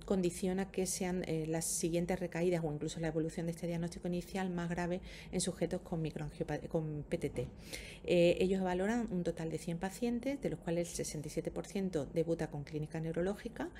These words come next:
y de estos que debutan con clínica, eh, neurológica recaen la mitad, es decir, no hay diferencias con los que no tienen clínica neurológica, si bien en recaídas posteriores es más frecuente que estos pacientes presenten clínica neurológica que los que no han tenido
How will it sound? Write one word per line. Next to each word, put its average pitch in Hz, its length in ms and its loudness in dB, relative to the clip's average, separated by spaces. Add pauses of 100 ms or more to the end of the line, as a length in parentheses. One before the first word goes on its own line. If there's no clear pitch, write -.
(340)
y 208 100 6
de 185 80 8
estos 190 180 0
que - 120 -4
debutan 196 400 0
con 156 180 -4
clínica, 175 760 0
eh, 175 260 2
neurológica 190 580 0
recaen 147 320 -4
la 151 80 -4
mitad, 156 300 -2
es - 80 -4
decir, 165 240 -2
no 151 80 -2
hay 147 80 0
diferencias 160 560 -2
con 135 120 -2
los 131 100 -4
que 160 120 -4
no 156 100 -2
tienen 156 260 -2
clínica 156 340 -2
neurológica, 202 640 -2
si 208 240 0
bien 220 220 6 (540)
en 180 320 2
recaídas 170 480 2
posteriores 185 600 0
es 165 140 2
más 170 140 0
frecuente 165 360 0
que 165 100 -2
estos - 180 -4
pacientes 160 400 -2
presenten 156 480 -6
clínica 156 400 -4
neurológica 156 580 -2
que - 80 -4
los 151 140 -4
que - 120 -6
no 143 80 -2
han 143 120 -2
tenido 135 420 -4